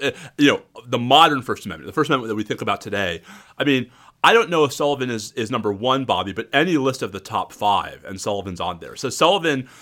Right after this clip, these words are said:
I mean, so the, the, the thing about Sullivan, and I, I, I wanna, I want you to jump in, but the thing about Sullivan is Sullivan says, um,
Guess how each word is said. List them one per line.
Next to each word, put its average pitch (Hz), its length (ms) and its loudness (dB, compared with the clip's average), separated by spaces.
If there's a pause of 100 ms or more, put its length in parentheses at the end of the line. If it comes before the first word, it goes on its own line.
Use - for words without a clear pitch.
(140)
I 151 60 -6
mean, 143 200 2 (140)
so - 260 2
the, 156 280 -4 (180)
the, 135 320 -16
the 156 140 -2
thing 240 160 -2
about 226 180 0
Sullivan, 127 300 2
and 120 280 -2
I, 120 60 2
I, 120 140 2
I 117 80 0
wanna, 120 240 2
I 110 100 -4
want 120 160 0
you 113 60 -2
to 101 40 -4
jump 107 160 -4
in, 95 60 -4
but 87 80 -16
the 120 80 -12
thing 196 80 4
about 226 160 4
Sullivan 160 300 2
is 110 140 -2
Sullivan 180 280 0
says, 120 420 0 (280)
um, 107 340 0